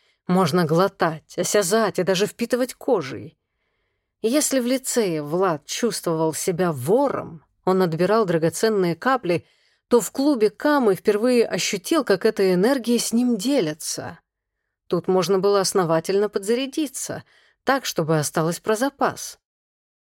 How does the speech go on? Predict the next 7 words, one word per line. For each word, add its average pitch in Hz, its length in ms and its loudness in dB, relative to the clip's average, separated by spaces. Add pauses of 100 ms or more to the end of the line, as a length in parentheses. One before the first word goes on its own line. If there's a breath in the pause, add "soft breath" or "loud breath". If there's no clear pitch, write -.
(120)
Почему 277 540 2
Шеша 277 460 0
скрывал 233 500 0
такой 240 260 0
шикарный 226 540 -2
способ - 420 -4
пропитания? 156 880 -4